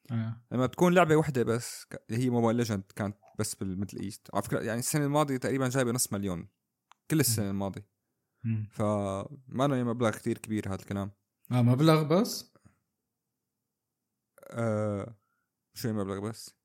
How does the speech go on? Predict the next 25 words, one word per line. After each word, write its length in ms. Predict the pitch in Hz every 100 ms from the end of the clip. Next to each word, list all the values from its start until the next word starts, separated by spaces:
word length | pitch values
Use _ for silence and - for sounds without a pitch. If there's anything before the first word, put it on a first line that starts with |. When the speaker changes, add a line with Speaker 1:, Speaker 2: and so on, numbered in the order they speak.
| _ _
Speaker 1:
مبلغ 380 | 117 120 139 127
يعني 220 | 127 123
جايبه، 580 | 117 127 127 135 123 -
جايبته، 500 | 113 120 120 123 117
جايبه 520 | 117 120 117 120 117
نص 380 | 117 127 123 117
مليون؟ 440 | 120 127 156 190 - _ _ _ _ _ 117
Speaker 2:
إيه. 160 | 127 147 143 _ _ _
Speaker 1:
أنت 140 | -
حاليا 260 | 104 113 110
عم 80 |
تحكي 240 | 101 - 113
لاعبين. 480 | 107 107 117 101 - _ _ _ _ _ _ _ _
Speaker 2:
لا، 160 | 131 -
لاعبين، 640 | 127 120 143 175 175 170 165
آه، 480 | 151 151 147 135
في 240 | 131 - 165
تقريبًا 360 | 123 143 156
شي 200 | 127 -
مليونين 400 | 120 113 113 113
السنة 300 | 101 - 104
الماضية. 420 | 101 110 107 - _ _ _ _ _ _ _ 110
Speaker 1:
آه. 260 | 104 101 - _ _ _ _ _ _ _ _ _ _ _ _ - - _ _
Speaker 2:
آه، 680 | - 107 107 107 107 107 107 _
ف-، 440 | - 120 110 107